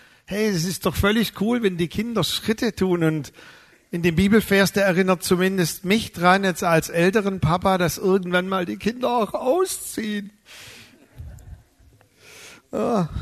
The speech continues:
Warum habe ich den Teil nicht weglassen können heute Morgen? Naja,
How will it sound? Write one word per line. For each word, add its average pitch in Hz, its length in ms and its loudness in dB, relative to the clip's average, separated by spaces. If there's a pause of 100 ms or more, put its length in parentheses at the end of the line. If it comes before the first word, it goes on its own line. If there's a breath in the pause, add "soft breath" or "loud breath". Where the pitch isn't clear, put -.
(1800 loud breath)
Warum 160 360 -2
habe 165 160 2
ich 147 80 -2
den 170 200 -2
Teil 160 220 4
nicht 165 220 0
weglassen 160 540 2
können 156 280 2
heute 165 220 6
Morgen? 151 340 2
Naja, 165 320 6